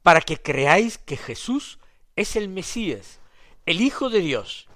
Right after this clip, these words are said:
y para que, creyendo, tengáis vida en su nombre. El texto que hemos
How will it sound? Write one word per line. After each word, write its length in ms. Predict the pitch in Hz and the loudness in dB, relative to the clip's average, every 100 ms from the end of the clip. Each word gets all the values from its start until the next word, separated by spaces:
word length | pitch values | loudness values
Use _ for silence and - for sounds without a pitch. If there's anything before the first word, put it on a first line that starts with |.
| _ _ _ _ _ _ | _ _ _ _ _ _
y 100 | 170 | -8
para 300 | - 127 120 | 0 0 0
que, 300 | - 120 _ | -6 -6 _
creyendo, 800 | - 113 113 95 175 165 117 165 _ _ _ _ _ - | -12 -10 -8 -4 -2 -4 -8 -10 _ _ _ _ _ -4
tengáis 680 | 135 120 117 147 151 - 107 | -4 0 0 0 -2 -12 -20
vida 520 | 104 139 156 131 139 _ _ _ _ - | -12 -10 -8 -8 -10 _ _ _ _ -6
en 140 | 165 | -4
su 220 | 123 131 | -4 -8
nombre. 400 | 104 90 _ - - _ _ - - - - _ _ _ _ _ _ | -12 -20 _ -20 -20 _ _ -20 -20 -20 -20 _ _ _ _ _ _
El 180 | - 175 | -4 -2
texto 600 | - 320 - - 269 - _ _ | -2 -2 -2 0 -2 -4 _ _
que 180 | - 117 | -10 -6
hemos 480 | 117 120 123 - | -6 -8 -10 -12